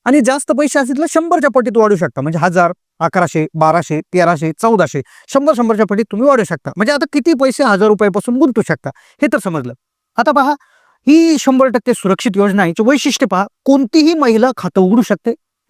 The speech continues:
लहान मुलगी असेल तरी उघडू शकते. आता पहा, दोन लाख रुपयापर्यंत तुम्ही याच्यामध्ये गुंतवणूक करू शकता. आता कमाल पहा, सोळा हजार रुपये तुम्हाला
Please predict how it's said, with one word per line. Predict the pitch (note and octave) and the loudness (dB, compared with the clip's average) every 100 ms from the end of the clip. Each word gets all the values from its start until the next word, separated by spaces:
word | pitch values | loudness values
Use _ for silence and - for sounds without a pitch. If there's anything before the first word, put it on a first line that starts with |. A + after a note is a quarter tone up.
| _ _ | _ _
लहान | F#3+ B3 D4 | 0 2 2
मुलगी | C4+ B3+ B3+ | 2 2 2
असेल | A#3+ A#3+ G#3 | 0 0 0
तरी | A#3 | 0
उघडू | F#3 G#3+ | 0 0
शकते. | - C#3 B2+ - _ _ _ _ - | -2 -8 -12 -14 _ _ _ _ -4
आता | A3 | 0
पहा, | C4 B3+ C#4+ - _ _ _ D3 | 2 2 0 -4 _ _ _ -4
दोन | C#3 D#4 | 0 2
लाख | E4 D4 - | 4 2 0
रुपयापर्यंत | C#4+ A#3 C#4 C#4 C#4 - | 0 0 0 0 -2 -2
तुम्ही | B3+ B3 | 0 2
याच्यामध्ये | A3+ A#3 A3 G#3 | 2 0 0 0
गुंतवणूक | F#3 F#3 G#3 G#3 F3+ | 0 2 2 0 0
करू | E3+ | -4
शकता. | D3+ - | -4 -6
आता | E3+ B3 | -4 -2
कमाल | B3+ C4+ E4 | 0 2 2
पहा, | D4 C4 C#4+ | 0 0 -2
सोळा | - A#3+ C4 | 2 2 4
हजार | A#3 F#3+ | 2 2
रुपये | G3 G3 G3+ | 2 0 0
तुम्हाला | G3 G#3 | 0 -2